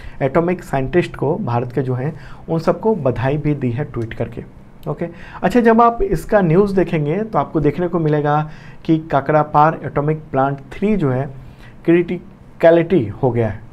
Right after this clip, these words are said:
क्रिटिकलिटी हो गया है, ओके। देखिए, पीएम ने भी लिखा अपने ट्वीट में यहाँ पर क्रिटिकलिटी।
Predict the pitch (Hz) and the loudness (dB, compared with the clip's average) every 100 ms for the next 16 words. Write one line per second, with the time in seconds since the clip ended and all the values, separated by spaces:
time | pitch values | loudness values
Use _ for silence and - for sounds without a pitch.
0 | - 165 175 220 220 180 151 143 156 147 | -2 4 4 4 0 4 4 4 0 0
1 | 120 110 107 95 - - - - - - | 0 -4 -6 -8 -18 -20 -20 -20 -18 -10
2 | 131 175 - - - 143 180 208 208 220 | -8 -8 -12 -20 -6 2 4 4 4 4
3 | 233 220 202 202 196 165 139 143 - 175 | 6 4 4 2 0 -2 0 0 2 2
4 | 165 160 151 151 151 175 175 156 214 226 | 2 0 0 0 2 2 2 -2 -4 -6
5 | - - - 139 131 - 226 - - - | -16 -20 -10 -4 -2 0 -2 -2 -18 -4
6 | 165 156 160 147 120 117 113 | 0 0 0 0 0 0 -6